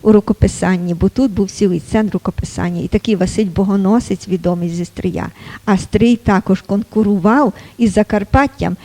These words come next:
і пам'ятки звідси везли на Закарпаття, і згадується, що через ріку Опір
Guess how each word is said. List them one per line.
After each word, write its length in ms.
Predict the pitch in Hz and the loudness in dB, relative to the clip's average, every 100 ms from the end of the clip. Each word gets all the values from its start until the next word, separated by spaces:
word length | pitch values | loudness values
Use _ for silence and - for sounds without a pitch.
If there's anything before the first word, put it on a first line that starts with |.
| - - | -10 0
і 100 | 226 | 0
пам'ятки 680 | - 247 226 175 - - 185 | 4 4 4 2 -2 -2 -4
звідси 680 | - 185 320 - - 180 - - - | -4 2 2 2 -2 -2 -2 -10 2
везли 420 | 196 226 233 262 | 6 6 6 4
на 120 | 220 | 4
Закарпаття, 800 | 202 202 196 185 - 302 339 - | 2 0 -2 -2 0 0 0 0
і 180 | 190 220 | 0 2
згадується, 680 | 190 214 233 180 180 180 190 | 2 4 2 2 0 0 -4
що 160 | - | -2
через 340 | 196 196 190 185 | -2 -2 -2 -2
ріку 360 | 214 - 359 - | -4 -2 -4 0
Опір 460 | 277 240 - 190 | 2 2 2 -4